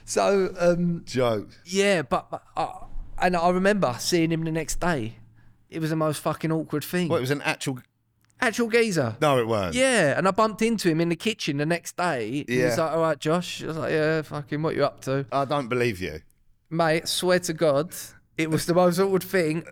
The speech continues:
Speaker 1: He goes, "What you up to?" I was like, "Oh, sticking a kettle on." And he went, "Do you want a tea bag?" <laughs> I said,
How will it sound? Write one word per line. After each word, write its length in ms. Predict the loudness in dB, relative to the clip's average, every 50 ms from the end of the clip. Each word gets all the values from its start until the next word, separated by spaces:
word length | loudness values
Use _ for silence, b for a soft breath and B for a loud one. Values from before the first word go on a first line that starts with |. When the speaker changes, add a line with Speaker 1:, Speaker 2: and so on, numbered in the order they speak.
| -18 _ -6
Speaker 1:
He 120 | -4 -2 0
goes, 200 | 0 0 0 0
"What 120 | -2 0
you 80 | 0 -2
up 100 | -2 -2
to?" 160 | -2 0 0
I 80 | 2 2
was 80 | 2 0
like, 80 | 0
"Oh, 260 | 0 0 0 -2 -4 -10 _ _ _ _ _ _
sticking 360 | -18 -12 -8 -8 -6 -6 -6
a 60 | -8 -6
kettle 320 | -2 -4 -2 -2 0 -2
on." 120 | -2 -2
And 60 | -4 -8 B B B B B B B B B
he 80 | -6 -4
went, 160 | -4 -4 -4 -4
"Do 40 | -2
you 40 |
want 100 | -2 -2
a 60 | -2 0
tea 200 | 0 0 0 0
bag?" 360 | 0 0 0 0 -2 -2 -4 -8
<laughs> 1120 | -8 -8 -8 -10 -14 -16 -18 -20 -20 -20 -20 -20 _ _ _ _ _ -20 _ _ _ _ 0
I 720 | 0 0 0 -2 -6 -8 -10 -14 -16 -12 -6 -4 -2 -2
said, 500 | 0 -2 -2 -2 2 2 2 2 2 -2